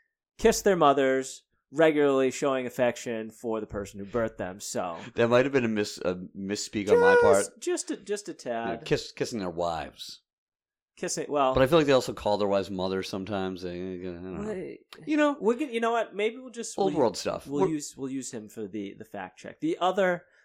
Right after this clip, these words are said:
Speaker 1: the other part of it, which I, I found hilarious, was that, you know, he's talking. He's like, "What?" You know, so he's been listening to the podcast. He, he is, he's our gateway into the, the U K market.
Speaker 2: Yeah,
Speaker 1: We're
Speaker 2: I gotta be
Speaker 1: hoping
Speaker 2: a
Speaker 1: that
Speaker 2: lot nicer.
Speaker 1: Yes,
Speaker 2: Okay.
Speaker 1: exactly, right? As, as we want this to grow. So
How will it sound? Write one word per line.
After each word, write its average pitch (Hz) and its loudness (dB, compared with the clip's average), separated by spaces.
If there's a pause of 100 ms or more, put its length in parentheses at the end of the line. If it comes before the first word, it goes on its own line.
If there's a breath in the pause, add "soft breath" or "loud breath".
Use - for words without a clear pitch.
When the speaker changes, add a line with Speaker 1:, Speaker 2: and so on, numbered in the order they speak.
Speaker 1:
the 165 6
other 185 6
part 131 6
of 117 -4
it, 120 0
which 113 -4
I, 107 -6 (140)
I 110 -10
found 104 -10
hilarious, 95 -14
was 110 -4
that, 98 -4 (800)
you 127 -10
know, 113 -8
he's 107 -8
talking. 98 -8
He's 98 -10
like, 104 -6
"What?" 107 -4
You 131 -6
know, 98 -12
so 127 -6
he's 110 -4
been 120 -6
listening 120 -8
to - -16
the 107 -8
podcast. 104 -6
He, 165 0 (300 soft breath)
he 147 2
is, 135 0
he's 151 -2
our 151 6
gateway 117 4
into 113 -4
the, 101 -6
the 113 -8
U 117 -6
K 117 -6
market. 104 -8
Speaker 2:
Yeah, 120 4
Speaker 1:
We're 107 4
Speaker 2:
I 113 2
gotta 120 2
be 120 2
Speaker 1:
hoping 107 6
Speaker 2:
a 104 6
Speaker 1:
that 92 2
Speaker 2:
lot - -12
nicer. 90 -6
Speaker 1:
Yes, 165 -2
Speaker 2:
Okay. 135 -6
Speaker 1:
exactly, 110 -4
right? 120 -2
As, 107 -10 (240 soft breath)
as 127 -6
we 135 -2
want 135 2
this 131 -6
to 127 -10
grow. 101 -6
So 95 -6